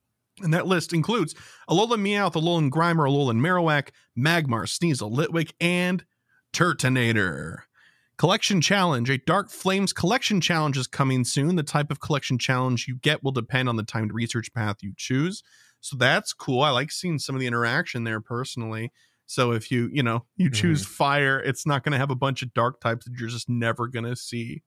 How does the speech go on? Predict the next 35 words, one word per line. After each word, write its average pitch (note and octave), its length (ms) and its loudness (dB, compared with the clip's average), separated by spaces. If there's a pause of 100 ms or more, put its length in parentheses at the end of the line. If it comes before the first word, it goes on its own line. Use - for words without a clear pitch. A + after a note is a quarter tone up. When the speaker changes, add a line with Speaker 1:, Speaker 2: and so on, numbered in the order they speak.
(400)
Speaker 1:
Uh, A#2 400 2 (140)
that's C3+ 240 -2
good C#3+ 240 -4
design. A2+ 440 -8 (140)
I, A2+ 120 -6
you A2+ 160 -6
know, A2 140 -4 (400)
t-, - 180 -10
tip D3 220 -4
our C3+ 280 2
collective A#2+ 400 -6
hat A2 260 -4
to - 100 -18
that F#2+ 180 -10
one, D#2 120 -12
I F2+ 80 -14
guess. D#2+ 320 -14 (680)
Complete F3+ 560 0
the G3+ 80 -6
collection E3+ 400 -2
challenge D#3 360 0
by C3+ 100 0
the C3 100 -2
end B2 100 0
of A#2+ 60 -2
the A#2+ 100 -2
event B2+ 260 -2
to B2 120 -4
earn A2+ 220 2
five A3 420 0
thousand - 320 -6
experience A#2+ 520 0
and A2 220 2
one A#3+ 260 2
hundred E3 840 0